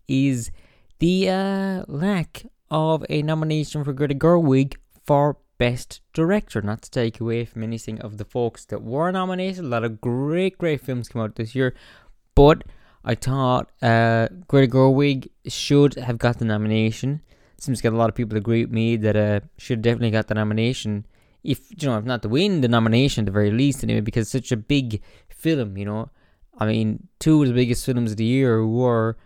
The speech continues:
I mean, culturally and financially as well, of course, were Oppenheimer and, uh, Barbie. I mean, you couldn't,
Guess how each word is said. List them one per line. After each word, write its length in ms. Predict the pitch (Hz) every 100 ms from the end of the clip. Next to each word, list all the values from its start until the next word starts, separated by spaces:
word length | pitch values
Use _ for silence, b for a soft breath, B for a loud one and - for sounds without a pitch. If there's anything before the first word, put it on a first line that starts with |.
| _ -
I 60 |
mean, 140 | 107 - _ _
culturally 800 | - - 175 180 - 107 101 101
and 180 | 104 101
financially 600 | - 113 113 156 - 117
as 100 | 107
well, 100 | 113
of 60 | 107
course, 300 | 117 107 - b b b
were 240 | 127 120 -
Oppenheimer 800 | 135 - 113 113 117 110 107 - _
and, 640 | 120 113 110 107 104 95 - - _ -
uh, 440 | 113 107 104 101 101 -
Barbie. 560 | 147 180 180 113 98 104
I 20 |
mean, 220 | 117 123
you 280 | - - -
couldn't, 500 | - 156 135 123 -